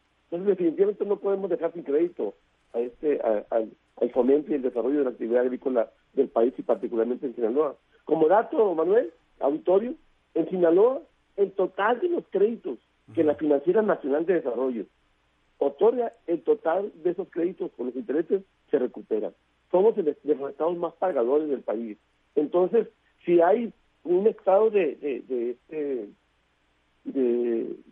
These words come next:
Speaker 1: colapsado
Speaker 2: Ujú.
Speaker 1: de la financiera, pues seguramente es, es derivado de que, este, en otras regiones del país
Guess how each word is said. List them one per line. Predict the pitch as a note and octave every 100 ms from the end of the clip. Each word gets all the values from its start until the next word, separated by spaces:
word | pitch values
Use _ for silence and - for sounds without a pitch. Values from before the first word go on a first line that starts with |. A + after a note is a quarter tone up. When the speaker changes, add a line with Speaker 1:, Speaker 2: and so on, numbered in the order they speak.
| - -
Speaker 1:
colapsado | D#3+ D#3+ - G3 A#3 G#3 D#3+ _
Speaker 2:
Ujú. | G#2 G2
Speaker 1:
de | C#3
la | C#3
financiera, | D3 C3+ - G3+ A3+
pues | F#3+ E3 D#3+ _ _ _ _ _ _ _ _ _ _ _
seguramente | F3 F#3 A3+ G#3+ G#3+ G#3
es, | G#3 _ _ _
es | - G#3+
derivado | G3+ F#3+ E3+ F#3+ G#3
de | F#3+
que, | D#3 D3+
este, | D3+ - E3+
en | E3+
otras | F#3+ G#3
regiones | F#3+ F3+ G3+
del | G3
país | D#3 D#3+ G3+